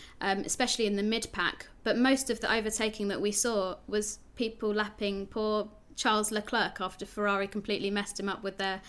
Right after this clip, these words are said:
strategy. Um, but I just don't think that we should be seeing such a sparse top five finish.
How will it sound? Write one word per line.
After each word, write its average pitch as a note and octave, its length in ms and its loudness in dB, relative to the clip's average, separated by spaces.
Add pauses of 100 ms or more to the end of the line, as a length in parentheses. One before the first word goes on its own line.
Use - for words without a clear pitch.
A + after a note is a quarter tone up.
(240)
strategy. F#3+ 720 -2 (480)
Um, G#3+ 400 2 (220)
but B3+ 140 12
I A#3 140 8
just A3+ 260 0
don't A3+ 220 2
think - 400 -2
that F#3+ 260 -2 (340)
we G#3+ 160 0
should G#3 220 -4
be G3+ 80 -2
seeing F#3+ 600 -2
such - 720 2
a G3 180 0
sparse - 800 4
top - 280 -2
five G3 580 0 (100)
finish. - 640 -2